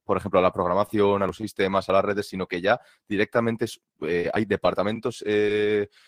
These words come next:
exclusivos en empresa que se dedican ex-, eh, exclusivamente a,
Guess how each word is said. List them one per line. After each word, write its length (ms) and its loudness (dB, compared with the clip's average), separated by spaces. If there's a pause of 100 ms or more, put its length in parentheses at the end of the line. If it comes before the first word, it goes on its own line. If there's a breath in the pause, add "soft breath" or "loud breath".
(120)
exclusivos 680 -4
en 100 -4
empresa 420 -4
que 140 -12
se 100 -4
dedican 300 -2
ex-, 120 -10 (120)
eh, 180 -4
exclusivamente 840 0
a, 360 2